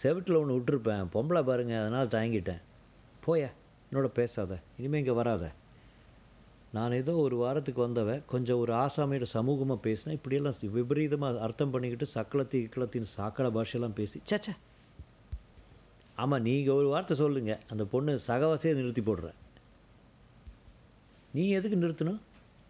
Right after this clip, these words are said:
நல்ல தாராளமா கல்யாணம் பண்ணிக்கிட்டு எட்டு குழந்தை பெத்து தள்ளு. I don't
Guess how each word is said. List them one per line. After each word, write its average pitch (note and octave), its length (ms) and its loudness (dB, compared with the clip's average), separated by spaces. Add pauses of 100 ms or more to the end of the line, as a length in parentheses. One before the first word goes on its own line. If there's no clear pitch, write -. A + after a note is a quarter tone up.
(160)
நல்ல C3+ 220 0
தாராளமா D#3+ 520 0
கல்யாணம் D3+ 360 0
பண்ணிக்கிட்டு D3 360 0
எட்டு B2+ 160 -2
குழந்தை D#3 260 0
பெத்து A#2 380 -2
தள்ளு. G#2 160 -2 (140)
I A2 100 0
don't G3+ 160 -2